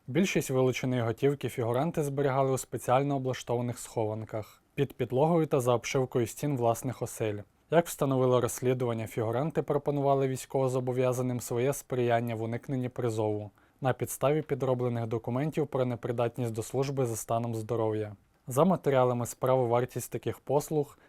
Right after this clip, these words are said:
становила тридцять сім тисяч доларів С Ш А з одного ухилянта. У цю суму входила підготовка повного пакета документів,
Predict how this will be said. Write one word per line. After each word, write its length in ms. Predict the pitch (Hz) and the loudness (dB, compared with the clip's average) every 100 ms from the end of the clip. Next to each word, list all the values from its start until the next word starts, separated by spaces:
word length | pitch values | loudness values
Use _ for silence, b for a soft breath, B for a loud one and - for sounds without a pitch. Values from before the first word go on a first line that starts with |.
| b b | b b
становила 540 | - - 123 135 156 | -8 -4 2 4 4
тридцять 380 | 143 139 147 139 | 4 0 0 -2
сім 220 | - 151 | -4 -4
тисяч 360 | 143 147 147 135 | -2 -4 -4 -4
доларів 420 | 127 117 117 120 | -2 0 0 -2
С 140 | - 123 | -4 -6
Ш 180 | - | 0
А 120 | 110 110 | 2 2
з 60 | |
одного 300 | 113 117 117 | -2 -2 -2
ухилянта. 680 | 117 - 117 107 107 - 107 - - | -2 -2 -2 -2 -4 -10 -12 -12 -8
У 100 | 120 | -2
цю 160 | 202 | 0
суму 280 | 202 156 143 | 0 0 0
входила 400 | 120 139 139 135 | 0 2 4 2
підготовка 640 | 127 120 113 135 143 - | 2 -2 -2 0 0 -2
повного 420 | - 131 151 139 | 0 0 2 -2
пакета 420 | 131 123 120 117 120 | -2 -4 -4 -4 -4
документів, 680 | 120 - 117 113 107 117 | -6 -6 -6 -6 -8 -8